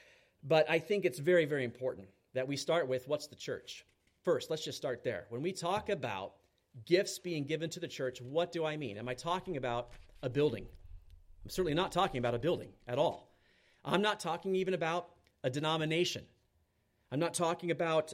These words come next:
um, any kind of human or earthly institution, because a church is, certainly is not. I'm not talking about even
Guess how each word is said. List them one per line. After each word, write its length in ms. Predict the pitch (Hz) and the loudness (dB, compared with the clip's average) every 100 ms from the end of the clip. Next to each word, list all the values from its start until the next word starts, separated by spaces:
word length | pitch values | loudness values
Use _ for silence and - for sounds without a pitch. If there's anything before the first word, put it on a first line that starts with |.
| - | 0
um, 300 | 147 143 143 | 2 2 0
any 180 | 156 208 | -2 -2
kind 300 | 208 170 165 | -2 -4 -2
of 100 | 156 | -2
human 680 | 127 147 202 190 127 131 143 - _ _ | -4 -4 0 2 2 -2 -6 -14 _ _
or 220 | 143 135 135 | 0 2 6
earthly 640 | 180 202 139 113 117 117 _ _ _ _ - | 6 6 0 -4 -6 -10 _ _ _ _ -6
institution, 880 | 156 - 147 - 269 - 123 127 160 | -4 -4 -6 0 0 2 0 0 -2
because 280 | 135 143 127 | -4 -4 -6
a 40 | |
church 340 | - 156 156 | -2 -2 0
is, 220 | 147 147 143 - | -2 -4 -4 -6
certainly 280 | 147 147 | -4 -2
is 120 | 135 131 | -2 0
not. 360 | 190 123 - - _ _ _ - _ _ _ _ - | -2 -2 -6 -20 _ _ _ -20 _ _ _ _ -2
I'm 60 | |
not 140 | 160 180 | 0 2
talking 360 | 170 165 175 | 2 0 0
about 200 | 170 160 | 0 0
even 460 | 165 233 151 135 170 | 0 0 2 0 -2